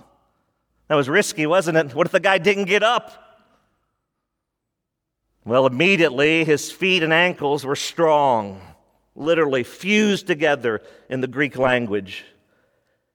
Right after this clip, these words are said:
And leaping up, he was leaping. He stood and began to walk and entered the temple with them, walking and leaping and praising God. That must have been some show.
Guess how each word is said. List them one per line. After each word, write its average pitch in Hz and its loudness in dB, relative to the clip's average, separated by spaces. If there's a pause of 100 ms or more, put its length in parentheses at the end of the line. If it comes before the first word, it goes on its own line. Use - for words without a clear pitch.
(320)
And 139 0
leaping 175 0
up, 175 2 (460)
he 156 -2
was 139 -6
leaping. 196 0 (720)
He 196 0
stood 220 2
and 208 2
began 202 2
to 190 0
walk 196 2
and 160 0
entered 208 0
the 175 0
temple 214 0
with 208 0
them, 165 0 (180)
walking 233 2
and 196 0
leaping 226 0
and 170 0
praising 220 0
God. 175 2
That 214 0
must 208 0
have 165 -6
been 170 -2
some 202 0
show. 131 0